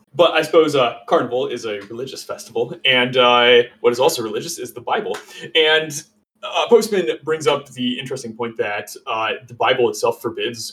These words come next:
graven images, um, because the Bible views, it, it, pretty much he, this is an ethical injunction, and it would be a strange injunction, quote, "to include as part of an ethical system, unless its author assumed a connection between forms of human communication and the quality of a culture," end quote.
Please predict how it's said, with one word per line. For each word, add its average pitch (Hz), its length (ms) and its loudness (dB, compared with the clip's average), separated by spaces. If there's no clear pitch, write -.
graven 110 340 0
images, 117 640 -8
um, 101 380 -6
because 135 380 0
the 123 60 -6
Bible 110 340 0
views, 127 340 -6
it, - 40 6
it, - 340 0
pretty 240 120 8
much 190 300 2
he, 196 240 -2
this 185 180 4
is 175 120 2
an 165 220 2
ethical 175 400 2
injunction, 131 640 0
and 151 500 2
it 160 60 0
would 147 160 -4
be 143 100 -2
a 127 40 -2
strange 240 320 -2
injunction, 127 580 -8
quote, 123 400 -2
"to 160 120 -8
include 160 380 2
as - 160 -2
part 165 260 2
of 147 60 -6
an 131 100 -8
ethical 127 240 -6
system, 113 500 -8
unless 175 260 0
its - 140 -8
author 147 260 2
assumed 165 320 -4
a - 40 -2
connection 139 440 -4
between 123 300 -4
forms 147 420 -4
of - 140 -10
human 123 200 -4
communication 123 640 -10
and - 80 -8
the 120 60 -2
quality 123 400 0
of 117 80 -10
a - 60 -20
culture," - 420 -6
end 180 160 -2
quote. - 180 -8